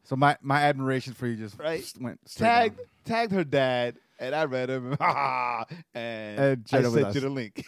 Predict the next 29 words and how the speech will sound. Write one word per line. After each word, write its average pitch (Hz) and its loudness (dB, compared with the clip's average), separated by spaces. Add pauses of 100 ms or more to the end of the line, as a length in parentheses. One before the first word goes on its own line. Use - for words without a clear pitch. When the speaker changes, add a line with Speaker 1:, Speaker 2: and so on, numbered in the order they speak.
Speaker 2:
<laughs> - 0
Speaker 1:
Nice. 247 0 (1160)
Betty 139 -2
Gutenstein. 110 -8 (540)
Um, 160 4 (100)
all 175 2
right, 156 2
so 185 2
the 180 6
first 247 4
one, 165 0 (120)
Speaker 2:
Which 127 -4
Speaker 1:
uh, 151 4
Speaker 2:
one? - -4
Which 117 -10
one's 123 -8
the 120 -8
first 107 -8
one? 104 -12
Speaker 1:
this 143 0
is 147 -12
the, 135 0
the, 127 0
uh, 117 0
patriotic 131 0
one. - -20 (100)
Speaker 2:
Right. 95 -6 (120)
Dope. 98 -10 (260)
Speaker 1:
So, 180 6